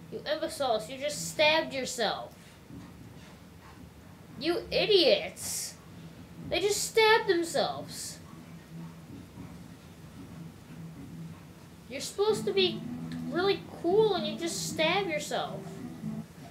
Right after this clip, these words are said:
You know what? Whatever. Anyway, hope you guys enjoyed. My name is Deadmau five, and I will see you guys in the next video.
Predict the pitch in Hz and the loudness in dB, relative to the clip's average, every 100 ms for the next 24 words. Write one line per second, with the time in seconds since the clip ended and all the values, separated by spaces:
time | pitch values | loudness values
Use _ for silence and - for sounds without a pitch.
0 | - - 214 208 - - 220 185 165 - | -14 -6 -2 -2 -4 -4 0 0 -4 -14
1 | - - - - 294 330 302 254 240 - | -20 -18 -18 -2 2 6 6 4 0 -2
2 | 349 381 381 359 349 294 262 285 277 262 | 0 4 6 6 6 2 2 2 2 -2
3 | 156 - 269 339 339 311 262 254 254 247 | -6 -4 0 2 2 0 0 -2 -2 -4
4 | 233 - - 165 170 175 - 277 269 240 | -6 -10 -14 -12 -12 -12 -8 -6 -2 0
5 | 233 226 220 - - - - 208 214 208 | 0 0 -4 -10 -14 -12 -6 -6 -6 -8
6 | - - 190 190 175 - 180 147 147 | -12 -10 -6 -6 -8 -10 -10 -10 -10